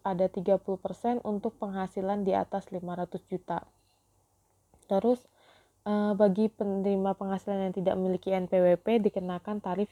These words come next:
yang lebih tinggi. Penyetoran pajak penghasilan harus disetor paling lama tanggal sepuluh bulan berikutnya setelah masa berakhir pajak. Sedangkan pembayarannya paling lama tanggal lima belas bulan berikutnya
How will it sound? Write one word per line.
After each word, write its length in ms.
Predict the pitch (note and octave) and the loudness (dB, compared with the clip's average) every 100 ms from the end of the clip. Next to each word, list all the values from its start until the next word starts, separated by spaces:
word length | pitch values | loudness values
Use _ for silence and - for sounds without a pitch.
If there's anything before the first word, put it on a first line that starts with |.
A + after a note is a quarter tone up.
| G3 | 0
yang 240 | G3+ A#3 A3+ | -2 -4 -2
lebih 240 | F#3+ E3+ | 0 0
tinggi. 480 | - E3 E3 E3 D#3+ - _ _ - _ - | -2 -8 -6 -4 -6 -12 _ _ -20 _ -4
Penyetoran 480 | G#3+ A3 A3+ A3+ | 0 0 0 0
pajak 320 | A3+ A3 G#3+ - | 0 0 0 -4
penghasilan 560 | G3+ G3+ G3 G#3 A#3 B3 | -8 -6 -2 0 0 2
harus 160 | A3+ A3 | -2 -2
disetor 480 | G3+ - - A3 | -2 -4 -2 -2
paling 320 | A#3 G3+ F#3+ F#3+ | -2 -4 -2 -2
lama 240 | F#3 G3+ | 0 -2
tanggal 320 | G3+ F3+ F3+ | -4 -2 -2
sepuluh 400 | F3 _ F3+ F3 | -4 _ 0 0
bulan 480 | F3 F3 F3 F3 F3 | 2 2 0 0 -2
berikutnya 640 | F3+ E3+ F3+ E3+ G3 A#3 | -2 -2 -6 -4 -4 -4
setelah 320 | - - F#3+ F3+ | -6 -4 -4 -2
masa 240 | F3 F3+ | -6 -6
berakhir 400 | E3 E3+ E3+ F3 - _ _ | -6 -4 -4 -4 -10 _ _
pajak. 400 | - E3+ D#3 E3 - _ _ _ _ - - _ | -8 -4 -2 -2 -4 _ _ _ _ -20 -20 _
Sedangkan 400 | G3 F#3+ F3+ G3 | -2 0 0 0
pembayarannya 640 | G3 F3+ F3 F3 F3 A3+ A3+ | 0 2 2 0 0 -2 -2
paling 240 | G3 F3+ | -2 -2
lama 240 | F3+ F3+ | -4 -2
tanggal 320 | G#3 G3 F3+ F3 | -4 -4 -2 0
lima 240 | E3+ E3 | -2 -2
belas 240 | F3+ G#3+ | 2 0
bulan 320 | - F#3 F3+ E3+ | -2 -4 -2 -2
berikutnya 480 | F3 E3+ F3+ F#3+ | -4 -6 -6 -6